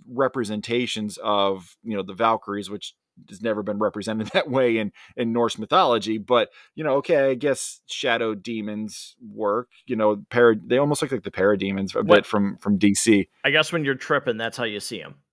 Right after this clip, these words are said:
Speaker 1: Apparently, but, and everybody sees the same ones. Although there is kind of a little bit of a basis for that, because if you ever listen to people who drink ayahuasca and, like, trip out of their mind in the Amazon jungle, they all talk about seeing, like, pumas and jaguars and stuff like that. So I guess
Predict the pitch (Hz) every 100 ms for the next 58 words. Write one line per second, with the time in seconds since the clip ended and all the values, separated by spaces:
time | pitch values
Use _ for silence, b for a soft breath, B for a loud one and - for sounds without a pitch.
0 | _ _ _ _ _ _ _ B B B
1 | 147 - 214 143 147 117 107 127 120 139
2 | 147 147 135 123 - 131 107 104 123 110
3 | 123 101 101 - B B 190 233 269 349
4 | 320 302 277 196 165 120 104 104 117 -
5 | 92 92 98 98 104 113 117 117 165 202
6 | 160 151 147 113 123 117 113 104 101 90
7 | 110 101 101 98 98 104 107 107 98 95
8 | 95 95 90 - - 127 117 113 101 101
9 | 104 107 101 95 104 107 104 98 98 98
10 | 101 98 104 107 156 - 113 113 98 95
11 | 110 104 95 - - 110 101 98 95 95
12 | 95 95 92 90 90 95 - 98 95 95
13 | 92 165 165 107